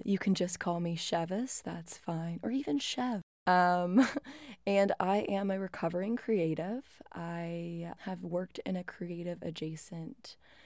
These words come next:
industry for a while, for, you know, a little over four years, and, um, was laid off during covid. I ended up taking a couple of months to just exist and recalibrate.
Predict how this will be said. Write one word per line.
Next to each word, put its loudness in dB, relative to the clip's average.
industry 0
for -6
a -4
while, -8
for, -12
you -8
know, -10
a 0
little 2
over -4
four -2
years, -4
and, -2
um, -6
was 0
laid 0
off -6
during -4
covid. -4
I 2
ended 2
up 2
taking -2
a -4
couple -2
of -4
months -2
to 0
just -6
exist -6
and -6
recalibrate. -6